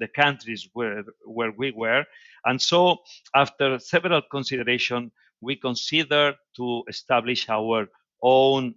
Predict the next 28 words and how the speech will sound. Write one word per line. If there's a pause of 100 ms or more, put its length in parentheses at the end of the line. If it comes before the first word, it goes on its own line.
(120)
alliance (280)
under
our (120)
own
principles, (120)
our
own
criteria,
et
cetera. (400)
This
was
the
origin (280)
of, (220)
uh, (120)
Antia. (680)
We
started
Antia (280)
in
two
thousand
and (120)
eight. (200)
At
that
moment,